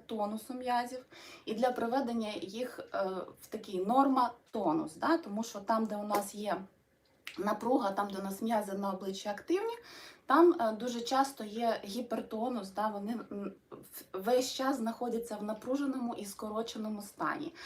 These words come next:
А там, де у нас птозні явища віко-, вікові, м'язи навпаки, да, стають такими, ну, дряблими російською мовою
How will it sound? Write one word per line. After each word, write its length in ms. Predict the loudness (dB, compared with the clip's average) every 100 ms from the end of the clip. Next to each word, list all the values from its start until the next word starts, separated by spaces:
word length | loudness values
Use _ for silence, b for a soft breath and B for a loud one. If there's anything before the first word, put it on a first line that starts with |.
| B B
А 120 | 4 6
там, 260 | 6 4
де 80 | 2
у 80 | -2
нас 240 | -2 -4
птозні 580 | -10 0 4 4 8 6
явища 500 | 8 2 0 -4 -8
віко-, 440 | -6 -6 -6 -8 -8
вікові, 400 | -6 -6 -6 -10 B B B B
м'язи 360 | 2 4 6 4
навпаки, 720 | 4 2 2 -2 -2 0 0 4
да, 380 | 6 6 2
стають 480 | -4 -6 -4 -4 -4
такими, 480 | -8 -8 -6 -4 -4
ну, 240 | -2 -4 -4
дряблими 580 | 2 6 6 6 0 -2
російською 580 | -4 -6 -10 -10 -8 -4
мовою 480 | 2 4 4 0